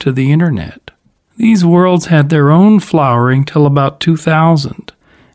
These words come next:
and then fell into a winter period, thawed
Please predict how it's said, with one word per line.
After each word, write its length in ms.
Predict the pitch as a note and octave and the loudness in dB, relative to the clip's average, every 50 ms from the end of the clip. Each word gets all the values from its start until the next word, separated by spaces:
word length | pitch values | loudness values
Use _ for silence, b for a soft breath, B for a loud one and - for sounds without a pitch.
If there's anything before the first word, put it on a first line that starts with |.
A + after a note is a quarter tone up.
| b - | b -4
and 100 | C3+ C3 | -2 0
then 200 | D3+ D#3 D#3+ D#3+ | 2 2 2 0
fell 400 | D3+ - - D#3 D3 D3+ D3+ D3 | 0 -2 -4 -2 -2 0 0 2
into 360 | C#3+ D3 D3+ D3 - E3 D#3 | 2 2 2 2 2 2 2
a 80 | D3+ D3 | 2 2
winter 400 | C#3 C3 C#3 D3 C#3+ - B2 A#2 | 2 2 2 0 0 0 -4 -6
period, 760 | - - - C3 B2 A2+ A2 - - - - - - - - _ b b b b b b b b _ | -4 -4 -4 -4 -2 -4 -4 -6 -6 -10 -12 -12 -14 -20 -20 _ b b b b b b b b _
thawed 680 | - - - E3+ E3+ G3+ G#3+ G3+ D3 B2 B2 C#3 D3 | -20 -8 -4 0 0 2 2 2 2 0 0 -2 -4